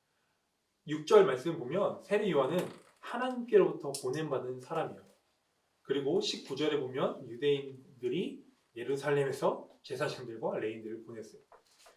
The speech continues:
제사장들과 레인들은 사람인 유대인들이 보낸 사람들이에요. 세례 요한은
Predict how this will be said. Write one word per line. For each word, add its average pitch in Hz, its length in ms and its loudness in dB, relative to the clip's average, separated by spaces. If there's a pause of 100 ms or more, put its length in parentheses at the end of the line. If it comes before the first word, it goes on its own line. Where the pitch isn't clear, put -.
(220)
제사장들과 202 640 6
레인들은 147 720 2 (680)
사람인 185 640 0 (1000)
유대인들이 135 580 0
보낸 139 240 -2
사람들이에요. 139 420 -10 (520)
세례 180 320 4
요한은 131 420 -2